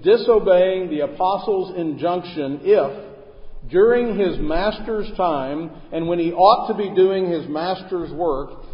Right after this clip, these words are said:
he is directing his attention to any other interest. Now, the real motivation for all this, all this hard, sincere obedience and diligent work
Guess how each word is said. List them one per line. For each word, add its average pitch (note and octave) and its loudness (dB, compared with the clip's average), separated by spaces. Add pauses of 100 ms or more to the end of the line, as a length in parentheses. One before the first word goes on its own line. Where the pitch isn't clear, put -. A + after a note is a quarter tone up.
(140)
he G3+ 0
is G3 4
directing F3+ 0
his E3 -2
attention C#3 -6 (160)
to E3 -8
any G3 -6
other D3 -2 (140)
interest. A#2 -12 (2250)
Now, D#3+ 0
the D#3+ 4
real C4 6
motivation F3 2
for C3+ -4
all C#3 0
this, C3+ -10 (1700)
all D3+ -2
this C3+ -6 (140)
hard, D#3 -2 (880)
sincere D3+ -6
obedience C#3 -8
and B2 -8
diligent C#3+ -4
work A#2+ -8